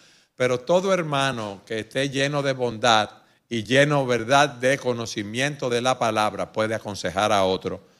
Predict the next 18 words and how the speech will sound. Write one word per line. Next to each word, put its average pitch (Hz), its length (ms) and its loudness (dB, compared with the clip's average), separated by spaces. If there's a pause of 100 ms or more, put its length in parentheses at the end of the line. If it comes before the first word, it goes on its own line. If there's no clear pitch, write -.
a 95 120 -2
un 101 200 -4
nivel. 85 420 -6 (1500)
Entonces, 180 600 4 (160)
vayan 269 320 4
conmigo 156 500 0
al 120 100 0
Salmo 165 520 0
diecinueve. 110 960 -4 (1120)
<clears throat> - 280 -6
Y 165 140 4
yo 190 140 0
quiero 254 260 4
que 214 160 0
veamos 165 460 2
allí 123 360 -2
seis 202 380 0
declaraciones 135 1300 -2